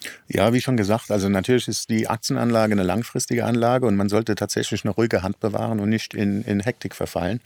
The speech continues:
Ähm, und wir haben auch schon festgestellt, ja, dass wir in den steigenden Zinsmärkten trotzdem Geld mit Aktien verdienen kann.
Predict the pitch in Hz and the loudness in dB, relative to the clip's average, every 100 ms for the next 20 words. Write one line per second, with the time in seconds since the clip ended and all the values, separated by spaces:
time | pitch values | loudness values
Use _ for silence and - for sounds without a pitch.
0 | - - - - - - 110 110 113 117 | -16 -20 -18 -20 -20 -2 2 6 6 4
1 | 120 117 120 113 117 - 117 - - 127 | 4 6 4 4 0 2 0 0 0 2
2 | 123 123 123 - 120 110 113 107 107 101 | 4 2 2 0 2 4 4 4 2 2
3 | 101 104 110 104 117 113 - 113 - 110 | 0 2 2 0 0 -2 2 0 0 -4
4 | - 110 - 107 98 110 117 98 - - | -2 -2 2 2 2 2 0 0 -4 -6
5 | 117 117 120 123 117 127 | -2 -2 -2 -2 0 -2